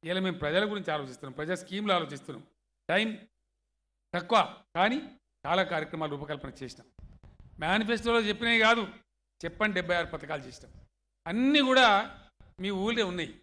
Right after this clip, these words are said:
కళ్యాణ లక్ష్మి మీ ఊళ్ళో లేదా? కరెంట్ మీ ఊళ్ళో లేదా? మిషన్ భగీరథ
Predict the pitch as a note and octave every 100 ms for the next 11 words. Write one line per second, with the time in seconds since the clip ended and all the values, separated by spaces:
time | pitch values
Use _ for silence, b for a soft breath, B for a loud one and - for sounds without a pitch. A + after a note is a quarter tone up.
0 | _ - D#3 F#3 F#3+ F#3 F3+ F3 E3+ F3
1 | F3 E3+ F3 F3+ - _ _ _ _ _
2 | D3 F3+ F#3+ F#3 F3 F#3+ F3+ E3+ E3+ -
3 | - _ _ _ _ - D3 G3+ F#3 F#3+
4 | F#3+